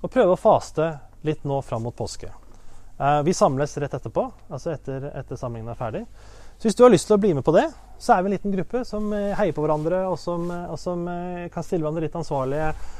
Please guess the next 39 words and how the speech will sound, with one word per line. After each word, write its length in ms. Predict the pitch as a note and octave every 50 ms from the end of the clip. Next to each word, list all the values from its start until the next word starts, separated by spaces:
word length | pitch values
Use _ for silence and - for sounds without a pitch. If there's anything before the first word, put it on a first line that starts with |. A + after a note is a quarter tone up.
| - - -
og 100 | E3+ F3
hjelpe 320 | F#3 F3+ C#3+ A#2+ - D3
litt 160 | D3+ D3+ - -
med 80 | E3+
å 60 | E3+ -
finne 260 | - F#3 D3+ B2+ C3
en 120 | D3 D#3+
måte 280 | D#3+ D3 A2 - - B2
man 120 | B2+ B2
kan 140 | - C#3+ D3
gjøre 180 | D3 C3 A2+ G#2
det 100 | A2 -
på. 180 | E3 G3+ C4 - - - - - - - - - - - - - - - - - -
Ehm, 720 | B2+ B2 B2+ B2 B2+ B2 A#2+ B2 B2 A#2 A#2+ A#2+ B2 C3
for 100 | - -
det 100 | - D#3 D3 C#3
er 40 | C#3
ma-, 500 | D3 D3 D3 - D#3 E3 F3 G3+ F3+ -
mye 260 | G3+ G#3 G3 D#3 B2+
forskjellig, 440 | - F3 - D3 A#2 A2+ A#2+ B2 - - - - - - - - F#3
mye 160 | F3 D#3+ C#3
forskjellig 220 | - - B2+ B2+
man 120 | B2 B2 A#2
kan 120 | - C3+
gjøre 100 | A#2+ G2+
det 80 | D2+ -
på. 140 | D2+ C#2+ - - - - - - - - - - - - - - - - -
Hvor 100 | - F#3
hensikten 600 | - A#3 G#3 D3+ B2 - - D3 - - - F3+
med 80 | F#3+ -
fasten, 440 | G3 F3 C#3 - - - A3 A3 E3+
det 180 | F3+ G3 G#3+ -
er 440 | C#3 B2+ B2+ D3 E3+ G3 F#3 F#3+ -
å 140 | - D#3 E3
rette 340 | F#3 F3 - - - - A#2
vår 180 | A#2+ C3 D3+
oppmerksomhet 680 | C#3+ - B2+ A#2 - - - A#2+ A#2 C#3+ C#3 - - - - - - - - - -
mot 140 | C3+ C3 B2
Jesus 600 | - A#2+ A2+ - - A#3+ A#3 - - - - -